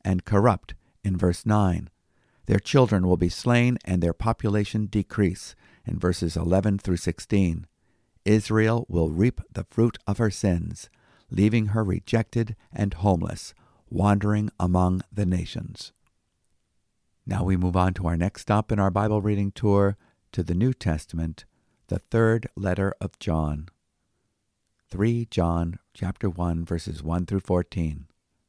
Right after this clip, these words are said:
The elder, to the beloved Gaius, whom I love in truth. Beloved, I pray that all may go well with you,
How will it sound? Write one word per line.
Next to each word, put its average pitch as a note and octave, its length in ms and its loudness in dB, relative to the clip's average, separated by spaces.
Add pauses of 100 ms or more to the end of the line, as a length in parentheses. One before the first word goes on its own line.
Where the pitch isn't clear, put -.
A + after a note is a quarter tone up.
The G#2+ 200 -2
elder, A#2 480 0 (520)
to A2 140 0
the A#2+ 120 2
beloved G#2 520 -2 (120)
Gaius, D#2+ 580 0 (380)
whom F2+ 200 0
I D2+ 120 0
love F2 440 0
in F#2 200 -6
truth. - 520 -6 (720)
Beloved, F#2 560 2 (480)
I G2 100 -6
pray C#3+ 260 2
that F#2 220 2
all A2 220 4
may G2+ 160 2
go F#2 180 2
well G#2+ 280 2
with E2+ 240 -2
you, E2 300 0